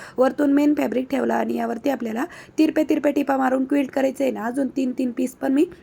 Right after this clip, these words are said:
अस्तर, मेन फॅब्रिक आणि राईस बॅग कट करून घेतली, कारण की चारही बॅगीची आपण सोबतच कटिंग स्टिचिंग बघत आहोत ना, त्यासाठी.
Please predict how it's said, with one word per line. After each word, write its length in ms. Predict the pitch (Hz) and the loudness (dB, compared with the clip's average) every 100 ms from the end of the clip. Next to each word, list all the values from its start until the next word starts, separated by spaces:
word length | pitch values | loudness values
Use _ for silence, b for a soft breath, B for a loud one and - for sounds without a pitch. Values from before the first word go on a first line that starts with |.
| B | B
अस्तर, 360 | 262 - 254 254 | -2 0 -2 0
मेन 220 | 262 269 | 0 0
फॅब्रिक 300 | 262 220 233 | -2 -2 -2
आणि 180 | 226 226 | -2 -2
राईस 220 | 226 220 | -2 -2
बॅग 220 | 240 302 - | -2 -2 0
कट 140 | 277 | -2
करून 320 | - 262 262 | 0 0 2
घेतली, 240 | 269 247 214 | 0 -2 -6
कारण 260 | 220 220 | -4 -6
की 140 | 226 320 B B B | -2 -4 B B B
चारही 240 | 294 294 | 0 2
बॅगीची 360 | 254 233 220 220 | 2 2 0 -4
आपण 220 | 214 269 - B B | -2 -2 -4 B B
सोबतच 520 | - 330 320 311 311 | 0 4 4 2 0
कटिंग 260 | - 285 277 | 0 0 -2
स्टिचिंग 380 | 262 247 233 240 | -4 -6 -4 -2
बघत 260 | 262 247 | 0 0
आहोत 180 | 220 220 214 | -2 -2 -2
ना, 140 | 285 370 - | -4 -4 -2
त्यासाठी. 500 | 247 233 202 220 | -2 -4 -8 -8